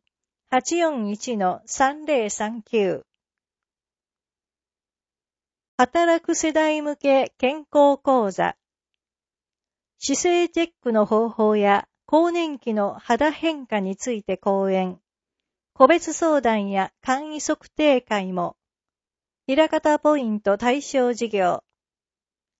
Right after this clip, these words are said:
日時など。九月十二日金曜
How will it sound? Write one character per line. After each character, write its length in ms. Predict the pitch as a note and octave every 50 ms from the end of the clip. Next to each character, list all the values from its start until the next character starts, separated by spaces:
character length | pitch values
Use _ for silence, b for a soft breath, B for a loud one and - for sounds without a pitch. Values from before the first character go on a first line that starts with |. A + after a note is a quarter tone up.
| _ _ _ _ _ _ _ _ _ _
日 300 | - D4 E4+ E4 - D#4
時 180 | B3 A#3 A3+ G#3
な 160 | G#3+ A3 G#3+
ど。 280 | G3+ F#3+ F3 - - - _ _ _ _ _ _ _ _ _ _ _ _ _ _ _ _ _
九 120 | - F4+ F4+
月 340 | E4+ D#4 D4 - - A3 G#3
十 280 | G#3+ A#3+ C4 C4+ C4
二 120 | B3+ B3+ A#3+
日 360 | A#3+ A#3+ A3+ - - A3+ G#3+
金 320 | - C4 C4 C#4 C#4 C4+
曜 340 | C4 B3 A3+ G3+ F#3 E3